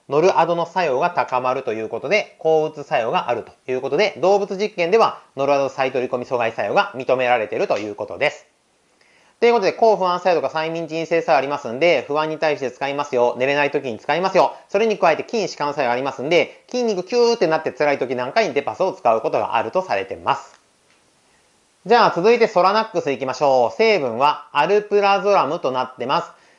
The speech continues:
ちなみにですね、成分アルプラゾラムのお薬として、ソラナックス以外にもコンスタンがありますね。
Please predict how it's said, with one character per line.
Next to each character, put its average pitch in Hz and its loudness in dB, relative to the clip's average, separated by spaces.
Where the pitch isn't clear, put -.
ち 196 -4
な 214 2
み 262 0
に 277 2
で 220 4
す - -8
ね、 143 0
成 254 4
分 143 0
ア 147 4
ル 180 0
プ 180 -2
ラ 190 6
ゾ 202 4
ラ 170 2
ム 147 -4
の 131 0
お - -4
薬 139 -4
と 113 -6
し - -12
て、 175 0
ソ 165 -4
ラ 185 0
ナ 208 0
ッ 208 -4
ク 175 -10
ス 143 -4
以 139 0
外 107 -2
に 117 -6
も 165 -2
コ 233 4
ン 170 -2
ス 120 -8
タ 110 -4
ン 117 -8
が 139 2
あ 101 -10
り 104 -10
ま 90 -14
す - -14
ね。 175 -8